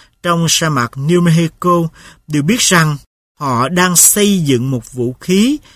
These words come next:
có sức mạnh giết người chưa từng có trong lịch sử trước đó. Tuy nhiên, họ vẫn làm. Tôi cho rằng vì họ tin rằng nếu để cho Hitler chế tạo được quả bom đó trước họ, thì y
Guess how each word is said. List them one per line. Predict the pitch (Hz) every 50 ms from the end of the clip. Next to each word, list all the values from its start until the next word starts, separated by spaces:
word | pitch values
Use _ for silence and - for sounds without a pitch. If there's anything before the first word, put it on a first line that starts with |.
| _ _ _
có | - 185 185 214
sức | 226 - - 254 - 190
mạnh | 165 123 113 131 131
giết | 151 220 208 190
người | 175 160 151 139 127 -
chưa | - - 208 208
từng | - 165 143 127
có | - 156 151 143 160 190 208 -
trong | - 165 147
lịch | 139 123
sử | - - - 113 110
trước | - - 165 -
đó. | 147 127 131 139 156 190 226 - _ _ _ _ _ _ _ _ _ _ _ _
Tuy | - 214 214
nhiên, | 214 214 220 226 220 214 196 - _ _ _
họ | _ - 127 123
vẫn | 113 127 135 160
làm. | 175 165 147 143 131 120 - - _ _ _ _ _ _ _ _ _ _ _ _ _ _ _ _ _ _ _ _ _ _ _ _ _ _ _ _ _ _ _ _
Tôi | - 165 165 160 160 156 -
cho | - 165
rằng | 156 143 156 151 135 131 123 117 - - - _ _ _ -
vì | 139 160 165 160 156 151
họ | 127 113 135 139 139
tin | - - 214 208 208
rằng | 190 190 185 160 151 147 135 127 - - - - _ _ -
nếu | 196 214
để | 196 165 143 139 143
cho | - - 175
Hitler | 175 202 - - 170 165 160 160 151 - -
chế | - 175 196 233
tạo | - - 151 127 123
được | 131 127 120 -
quả | - 127 123 135
bom | 151 156 156 147 143 139
đó | 135 139 160 165 -
trước | - 240 277 269 -
họ, | 147 127 113 90 87 110 123 - - - - - - -
thì | - 147 151
y | - 196 196 202 208 196